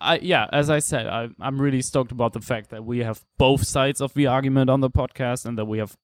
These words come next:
all the different, like, perceptions. And it's been interesting f-,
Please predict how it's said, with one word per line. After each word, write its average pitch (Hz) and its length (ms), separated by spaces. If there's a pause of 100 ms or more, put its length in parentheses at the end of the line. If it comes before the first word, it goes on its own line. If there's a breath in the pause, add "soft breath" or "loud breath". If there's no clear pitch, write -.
all 131 260
the 131 400
different, 139 380
like, 123 220
perceptions. 131 840
And 143 160
it's 131 120
been 156 160
interesting 180 560
f-, 156 100